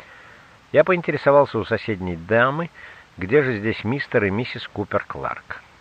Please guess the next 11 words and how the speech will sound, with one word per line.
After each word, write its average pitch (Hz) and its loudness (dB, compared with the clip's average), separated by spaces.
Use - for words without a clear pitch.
«Зови 165 2
меня 110 4
Лу, 104 2
друг», — 85 -4
сказала 85 -2
дама 139 2
и 139 -2
похлопала 98 -2
меня 87 -6
по 87 -14
плечу. 85 -10